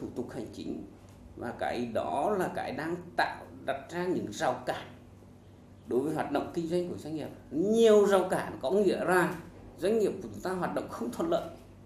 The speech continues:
không được thúc đẩy, không được hỗ trợ và không, không được thuận lợi. Và doanh nghiệp của mình hoạt động không được thuận lợi, trong lúc đó doanh nghiệp của người ta ở bên ngoài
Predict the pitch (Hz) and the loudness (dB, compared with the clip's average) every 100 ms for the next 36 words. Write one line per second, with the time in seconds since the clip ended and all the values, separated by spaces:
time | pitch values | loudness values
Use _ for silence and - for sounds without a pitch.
0 | - - - - - - - - - 269 | -20 -20 -20 -20 -20 -20 -20 -14 -4 0
1 | 240 170 - - - 165 - - 240 247 | 2 2 0 -6 2 2 2 -2 -2 0
2 | 185 - 156 - 180 - - 151 139 - | 0 0 -4 0 0 0 -4 -4 -4 -6
3 | 208 208 214 214 156 - 151 156 - - | -8 -6 -4 -2 -4 -4 -2 -2 -2 -10
4 | - - - 160 - - - - - - | -18 -20 -6 -4 -4 -12 -18 -20 -20 -12
5 | 156 180 190 233 247 185 175 208 202 190 | -4 0 4 6 8 6 4 2 6 8
6 | 175 170 - - - 269 214 - 196 190 | 6 4 0 -4 -2 2 2 0 -2 -2
7 | - - - - - - - 214 226 226 | -2 -8 -18 -20 -20 -20 0 2 2 0
8 | 190 147 185 226 196 - 165 165 185 185 | 2 2 2 2 2 2 6 8 8 6
9 | 202 202 - - 139 165 226 220 196 | 2 -4 -10 -8 2 6 6 6 6